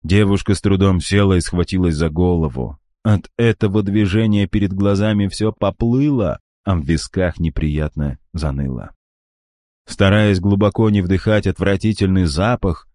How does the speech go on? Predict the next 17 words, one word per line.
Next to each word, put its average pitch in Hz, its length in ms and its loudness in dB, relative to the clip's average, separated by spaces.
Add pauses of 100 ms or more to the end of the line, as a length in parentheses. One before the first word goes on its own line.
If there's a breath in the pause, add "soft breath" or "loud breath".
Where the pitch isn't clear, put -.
встала 92 520 0
и 82 100 0
на 80 140 -2
слабых 82 480 -2
ногах 82 420 -2
дошла 85 380 -2
до 76 160 -2
маленького 87 720 -2
грязного 80 640 -2
окна, 82 480 -4 (240)
сквозь 87 400 -2
которое 87 540 0
в - 60 -16
помещение 90 800 0
пробивалось 87 800 -2
немного 90 540 0
света. 92 680 -6